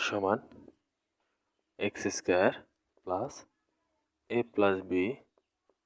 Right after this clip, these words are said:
into x plus a b। এটা একটা সূত্র। এই সূত্রটা তোমাদের মনে রাখতে হবে। কী কারণে আমরা করলাম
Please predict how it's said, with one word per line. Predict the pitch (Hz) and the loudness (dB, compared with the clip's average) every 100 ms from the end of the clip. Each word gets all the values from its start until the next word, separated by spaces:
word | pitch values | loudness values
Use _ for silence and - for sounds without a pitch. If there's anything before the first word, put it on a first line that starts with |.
| _ _ 95 | _ _ -10
into | 98 101 117 - 95 98 | -6 -2 0 2 2 2
x | - - - _ _ | -2 -10 -20 _ _
plus | 90 92 - - - _ _ _ _ _ _ _ - | 2 2 2 -4 -16 _ _ _ _ _ _ _ -4
a | 92 | -4
b। | - - _ _ _ _ _ _ _ _ - | -4 -12 _ _ _ _ _ _ _ _ -8
এটা | 131 98 | 0 2
একটা | 85 98 - | 2 0 0
সূত্র। | 90 - - - _ _ 123 | 0 -4 -14 -16 _ _ 4
এই | 123 | 4
সূত্রটা | 123 110 104 107 | 4 2 2 2
তোমাদের | 101 92 101 135 - _ _ _ _ 107 | 2 0 2 -2 -4 _ _ _ _ 2
মনে | 98 85 | 4 2
রাখতে | 71 - - | 0 -6 -12
হবে। | - - - _ _ _ _ _ _ _ _ _ _ _ | -10 -12 -18 _ _ _ _ _ _ _ _ _ _ _
কী | 143 147 | 2 8
কারণে | 131 104 98 110 | 10 10 6 6
আমরা | 98 101 117 - _ _ _ _ _ - - | 8 8 8 4 _ _ _ _ _ -20 8
করলাম | 113 107 104 | 12 12 10